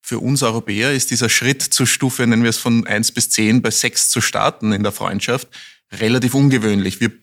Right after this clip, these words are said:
wir haben eine andere Art von Kontakte aufbauen. Ähm, aber dieser Zugang erleichtert es den Amerikanern, weil sie wollen immer in die Umsetzung. Sie wollen mit dir eine Idee umsetzen. Sie wollen nicht einfach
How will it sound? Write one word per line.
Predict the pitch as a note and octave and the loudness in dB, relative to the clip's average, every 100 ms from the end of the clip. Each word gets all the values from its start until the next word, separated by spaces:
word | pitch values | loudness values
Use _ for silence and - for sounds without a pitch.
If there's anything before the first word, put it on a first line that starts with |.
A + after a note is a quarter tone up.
| _ | _
wir | - C3+ | 0 2
haben | D3 | 2
eine | D3 A#2 | 2 2
andere | C#3 B2 G2 | 2 2 2
Art | G2 | 0
von | - A2 G#2 G#2 - | -2 -2 -2 -4 -10
Kontakte | - A2 G#2 - - | -4 -4 -4 -6 -6
aufbauen. | G#2 G2+ - G#2 A#2+ E3+ - - - - _ _ | -6 -8 -6 -4 -2 -2 -6 -16 -18 -20 _ _
Ähm, | - A#2 A#2+ A#2+ - | -4 0 0 -2 -2
aber | A#2 B2 - - | -2 -2 -6 -2
dieser | D3+ D3 | 0 2
Zugang | - - D#3 D3 | 0 0 2 2
erleichtert | B2+ G#2 C3 C3 | 4 2 0 -2
es | C#3 | -2
den | C#3+ B2+ | 0 0
Amerikanern, | B2+ B2+ G#2 G#2 C3 C#3 B2+ - - - | 0 -2 -2 -2 -2 -4 -6 -18 -14 -6
weil | |
sie | A#2+ A2+ | -2 0
wollen | A#2 A#2+ - | 2 0 4
immer | D#3+ C#3 | 4 6
in | B2 | 4
die | A2+ | 2
Umsetzung. | A#2 A2+ G#2 - G#2 | 0 0 -2 -4 -4
Sie | - | -4
wollen | G#2+ A#2 B2 | -2 2 2
mit | A#2+ | 2
dir | B2+ B2 | 2 2
eine | B2 | 4
Idee | B2 C3 B2+ | 2 2 2
umsetzen. | B2 A#2 - G2 - A2 | 4 2 0 -2 -4 -4
Sie | G2+ | -4
wollen | A2+ C3 | -2 0
nicht | E3 - | 0 -2
einfach | A#2+ B2 | -2 -4